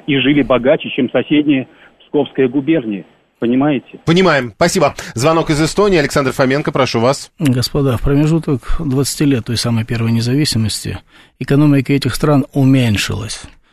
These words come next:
Speaker 3: Население, э, городов уменьшилось. Это было понятно. Железные дороги, потому что просто заросли травой, потому что железные дороги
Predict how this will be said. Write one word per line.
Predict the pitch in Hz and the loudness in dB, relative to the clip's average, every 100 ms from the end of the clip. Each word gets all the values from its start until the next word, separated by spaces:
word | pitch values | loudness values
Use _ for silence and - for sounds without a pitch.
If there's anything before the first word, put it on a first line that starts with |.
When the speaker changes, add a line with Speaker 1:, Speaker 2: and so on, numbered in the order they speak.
| _ _ | _ _
Speaker 3:
Население, | 123 110 160 165 175 170 156 147 - - - - _ _ | -6 0 2 4 4 4 2 2 -2 -6 -10 -14 _ _
э, | 143 131 | -2 0
городов | 143 147 156 151 - - - | 2 2 2 0 -2 -4 2
уменьшилось. | 139 135 127 107 - 95 - - | 4 4 4 2 -2 -8 -12 -6
Это | 180 196 | 0 2
было | 190 160 | 2 2
понятно. | 156 143 135 131 123 - - | 2 4 2 -2 -8 -10 -6
Железные | 131 180 160 | 0 2 4
дороги, | 165 190 | 4 2
потому | 135 143 | 2 0
что | 139 | 0
просто | 147 - 127 | 0 0 0
заросли | 139 139 151 | 2 2 0
травой, | 139 143 160 156 | 2 2 2 2
потому | 110 110 | 0 -2
что | 110 131 | -2 0
железные | 143 143 131 135 | 2 2 2 2
дороги | 147 160 131 | 2 0 -2